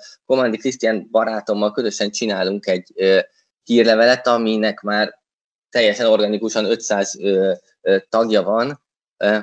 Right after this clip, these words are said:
ez a, ez volt a Social Norm, és, ö, gyakorlatilag itt minden két-három hétben összeszedjük a világból azokat az izgalmas hatásokat, ö,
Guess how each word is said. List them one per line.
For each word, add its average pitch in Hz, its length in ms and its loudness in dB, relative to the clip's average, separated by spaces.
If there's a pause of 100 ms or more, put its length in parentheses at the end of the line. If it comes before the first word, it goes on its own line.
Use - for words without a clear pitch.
(120)
ez 110 160 -4
a, 107 260 -2
ez 110 80 -2
volt 107 160 0
a - 40 -4
Social 104 420 -2
Norm, 107 300 2 (260)
és, 131 500 -2
ö, 120 160 0
gyakorlatilag 123 480 0
itt 120 100 -8
minden 113 460 -2 (300)
két-három 120 540 -2
hétben 120 260 0
összeszedjük 107 460 -4
a 110 60 0
világból 107 400 -2
azokat 110 400 -2
az 107 100 0
izgalmas 104 460 0
hatásokat, 104 760 -2 (380)
ö, 98 220 2